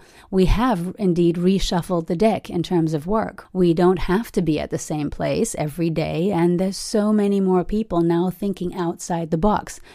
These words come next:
where what you've studied is not necessarily what you have to do now. And so what you did before the pandemic isn't necessarily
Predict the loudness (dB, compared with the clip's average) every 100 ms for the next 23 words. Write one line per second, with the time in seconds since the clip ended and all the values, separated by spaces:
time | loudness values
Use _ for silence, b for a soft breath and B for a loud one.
0 | B 0 2 4 2 0 -6 0 2 4
1 | 2 0 -2 B B 2 2 2 -4 -4
2 | -6 -6 -2 -2 -4 -4 -4 -4 -8 -6
3 | -4 -2 -2 -4 -6 -8 B B -2 0
4 | 0 0 0 -2 0 2 2 0 -4 -6
5 | 0 4 4 6 4 4 2 2 0 -4
6 | b b -2 0 0 -2 -2 -4 -6 -4
7 | -2 -2 -4